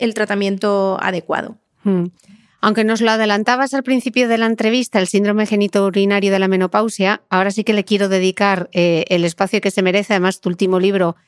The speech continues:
Speaker 2: eh, va sobre la menopausia. Vamos a ver cómo afecta la menopausia a la vulva, que nos explicabas a-, al principio cómo era la anatomía, ¿no?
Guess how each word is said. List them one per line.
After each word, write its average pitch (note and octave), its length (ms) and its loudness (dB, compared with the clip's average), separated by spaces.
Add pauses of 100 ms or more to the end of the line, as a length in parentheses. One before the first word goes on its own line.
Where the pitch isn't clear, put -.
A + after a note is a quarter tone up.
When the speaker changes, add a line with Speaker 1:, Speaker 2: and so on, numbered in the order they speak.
(300)
Speaker 2:
eh, F3+ 480 0 (100)
va F#3 120 0
sobre G3+ 220 0
la F#3 100 2
menopausia. G#3 640 0 (400)
Vamos B3 320 0
a D4 60 2
ver D4 160 0
cómo C#4+ 220 2
afecta C#4 600 -2 (380)
la G3+ 160 4
menopausia G3+ 480 2
a - 20 2
la A#3 100 2
vulva, A#3+ 280 0
que G#3+ 80 0
nos F#3 160 -2
explicabas G#3 500 0
a-, G#3+ 180 2
al G3+ 120 0
principio G#3 480 0
cómo G#3 160 0
era G#3 140 2
la G3+ 40 0
anatomía, F3+ 540 2
¿no? A#3+ 180 0